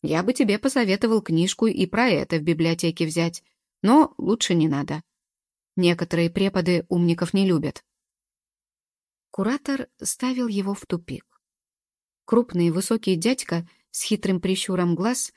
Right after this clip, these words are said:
совсем не походил на спокойных, сдержанных преподавателей. Да и, как потом мальчик узнал,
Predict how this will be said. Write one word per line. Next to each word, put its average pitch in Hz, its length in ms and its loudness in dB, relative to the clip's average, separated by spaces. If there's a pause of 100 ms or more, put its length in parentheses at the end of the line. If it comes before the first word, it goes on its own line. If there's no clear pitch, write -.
(280)
совсем 247 440 2
не 262 80 6
походил 269 460 0
на 156 140 0
спокойных, 175 680 -4
сдержанных 160 540 -2
преподавателей. 160 880 -6 (1120)
Да 185 120 0
и, 180 120 0
как 170 220 -6
потом 170 280 -2
мальчик 165 420 -2
узнал, 196 400 -2